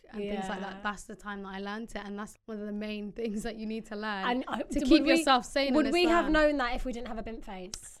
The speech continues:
Speaker 1: No. And I love my bint face.
Speaker 2: I loved my bint face.
Speaker 1: Right, moving on, guys. Right,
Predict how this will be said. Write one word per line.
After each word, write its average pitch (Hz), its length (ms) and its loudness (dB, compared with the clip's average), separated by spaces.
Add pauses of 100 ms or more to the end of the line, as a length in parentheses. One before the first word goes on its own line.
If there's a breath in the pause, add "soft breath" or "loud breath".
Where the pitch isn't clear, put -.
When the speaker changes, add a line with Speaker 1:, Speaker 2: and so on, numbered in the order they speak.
(100)
Speaker 1:
No. 214 200 -8 (480)
And 254 100 -4
I 277 80 -2
love 330 180 0
my 311 140 -4
bint 240 240 -8
face. 214 220 -8
Speaker 2:
I 311 80 2
loved 330 200 0
my 311 120 0
bint 311 260 -6
face. 226 640 -8
Speaker 1:
Right, 381 240 4
moving 403 240 8
on, 370 160 10
guys. 359 260 8 (500 loud breath)
Right, 285 460 6